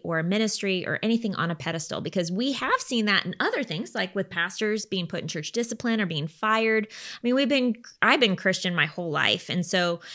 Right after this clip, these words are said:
I have definitely seen that happen in churches before. Um, and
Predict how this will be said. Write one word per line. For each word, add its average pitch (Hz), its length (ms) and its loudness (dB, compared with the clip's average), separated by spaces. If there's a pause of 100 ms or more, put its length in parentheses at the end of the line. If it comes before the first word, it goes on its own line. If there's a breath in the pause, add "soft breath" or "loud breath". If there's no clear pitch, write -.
(420 loud breath)
I 214 180 10
have 208 240 4
definitely 214 500 6
seen 185 640 4
that 175 340 6
happen 175 380 4
in 208 140 4
churches 220 480 0
before. 156 480 -4 (380 loud breath)
Um, 185 380 6 (160)
and 190 420 6